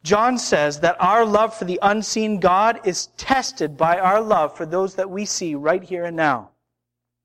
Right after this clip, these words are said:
So the more that you love your brother, the more you love your father. The more you love your sister, the more you love your father. The less you love your brother and your sister, the less you love your father.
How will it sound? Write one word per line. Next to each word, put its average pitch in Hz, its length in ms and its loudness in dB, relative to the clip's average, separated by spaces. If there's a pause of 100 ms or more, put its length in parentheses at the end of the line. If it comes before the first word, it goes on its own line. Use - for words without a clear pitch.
(640)
So 214 140 2
the 208 100 2
more 214 240 4
that 247 180 2
you 226 160 -4
love 226 300 0
your 226 160 0
brother, 190 600 0 (800)
the - 80 -8
more 214 180 0
you 233 100 -2
love 233 200 2
your 240 80 -4
father. 226 520 -2 (1900)
The 196 80 2
more 214 200 4
you 220 140 0
love 208 220 2
your 220 100 -2
sister, 233 400 -6
the 226 80 -2
more 196 180 0
you 214 120 -4
love 214 200 2
your 220 100 -4
father. 190 600 -2
The 190 200 0
less 185 320 0
you 220 80 -2
love 196 220 0
your 185 100 -2
brother 180 280 2
and 175 220 -8
your 170 100 -12
sister, 196 380 -6
the 185 120 -6
less 180 360 0
you 208 80 -6
love 175 240 0
your 196 100 -6
father. 247 540 -2